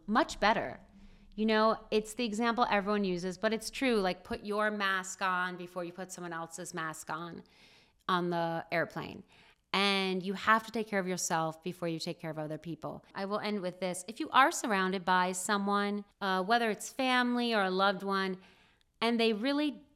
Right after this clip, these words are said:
they're, they do not support that, you wanna get those kind of people out of your life. As far as the younger folk go, I understand when you're a teenager and you can't move out of your house, but I would really urge everyone to take note of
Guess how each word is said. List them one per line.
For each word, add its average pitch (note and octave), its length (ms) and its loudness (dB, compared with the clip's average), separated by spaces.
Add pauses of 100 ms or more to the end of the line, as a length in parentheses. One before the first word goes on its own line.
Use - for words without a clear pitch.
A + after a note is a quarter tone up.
(140)
they're, A3 180 4
they A3 180 2
do G#3 220 -2
not F#3+ 580 6
support D#4+ 600 4
that, E4+ 300 8 (200)
you C#4+ 380 4
wanna A4+ 240 2
get D4 220 0
those C4 200 4
kind A#3 200 2
of G#3 80 0
people G#3 220 0
out G3 160 4
of G3 60 0
your F#3+ 100 2
life. F#3 420 2
As G3+ 120 -2
far D#4+ 200 6
as C#4 120 2
the G#3 80 0
younger G3 360 4
folk A3+ 320 4
go, A#3 340 8
I - 80 0
understand F3+ 720 0
when E3 140 0
you're D#3+ 220 -4
a - 160 -16
teenager G#3+ 880 4
and F3 120 2
you F3 180 2
can't E3+ 380 -4 (140)
move E3+ 160 -2
out E3 160 2
of D#3 80 -2
your D#3 80 -4
house, E3 540 2 (120)
but B3 220 0 (100)
I F4+ 300 4
would D4+ 180 4
really A3+ 920 4
urge G3 400 0
everyone F#3 520 2
to G3+ 120 -6
take C4+ 380 -4
note F#3+ 520 0
of E3 160 -6